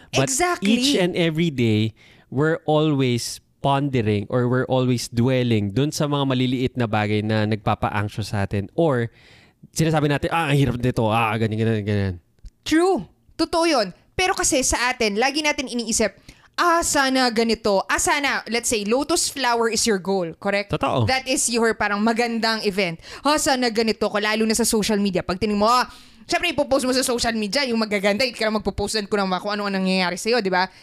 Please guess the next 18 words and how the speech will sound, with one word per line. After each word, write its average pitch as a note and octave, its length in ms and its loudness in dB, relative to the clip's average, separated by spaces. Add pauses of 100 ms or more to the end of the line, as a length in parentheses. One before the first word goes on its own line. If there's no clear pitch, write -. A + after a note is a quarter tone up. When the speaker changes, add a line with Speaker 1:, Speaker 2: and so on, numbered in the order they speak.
(120)
Speaker 2:
"Sana D4+ 380 0
ganito, A3 420 2
bakit A3+ 300 -2
siya A#3+ 160 0
ganito, G#3 380 0
bakit G3 320 -4
ganun, A3 260 0
da, F#3+ 120 0
da, F#3+ 140 0
da, F#3 140 -2
da, F3+ 160 -4
da." F3 120 0 (500)
Nakafocus D4+ 640 -2
tayo F#3+ 300 0
dun A#3 220 -2
sa B3+ 140 0
lotus A#3+ 560 -2
flower. D#3+ 640 -6